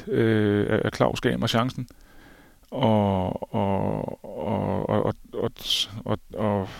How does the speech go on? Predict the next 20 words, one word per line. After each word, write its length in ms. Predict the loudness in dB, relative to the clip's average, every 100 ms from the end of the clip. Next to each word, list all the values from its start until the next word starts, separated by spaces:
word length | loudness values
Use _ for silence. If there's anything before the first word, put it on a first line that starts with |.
| -16 -12 -8 -6 -8 -14 -8 4
det, 160 | 6
at, 180 | 6 4
at, 240 | 0 -2 -2
at 180 | -2
det 80 | 0
er 120 | 2 2
Jesper 240 | 2 0
nu, 220 | 0 0 -2 -6
jamen, 260 | -2 -2 -2
de 220 | 0 2
er 180 | 4 4
jo 280 | 4 4 2
forskellige. 580 | -2 0 2 2 2 0 -2
Dels 180 | -2 0
har 100 | 0
de 100 | -2
en, 140 | -4
en, 400 | -2 -2 -2 -4 -6
en 120 | -4
anden 340 | -4 -6 -10